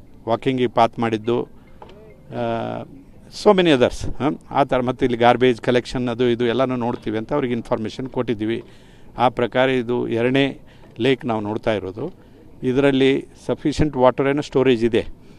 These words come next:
but ಇಲ್ಲಿ ಕೆಲಸ ಭಾಳ ಮಂದಗತಿಯಿಂದ ನಡೆದಿದೆ.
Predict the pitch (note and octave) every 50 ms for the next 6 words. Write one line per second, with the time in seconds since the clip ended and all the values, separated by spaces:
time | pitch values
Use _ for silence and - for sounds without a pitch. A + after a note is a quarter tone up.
0 | - - - - - - - - - - - - A#2+ C3+ B2+ A#2+ - C3+ B2+ B2+
1 | B2 - - C3+ D3 D3 - C#3 B2 B2 C3 - - - B2 C3 C#3+ B2 A#2+ B2+
2 | C#3 C#3+ B2+ B2+ A#2+ C#3 B2+ A#2+ C#3 D3 C3 A2+ A#2+ A#2 A#2 G#2 E2+ D#2+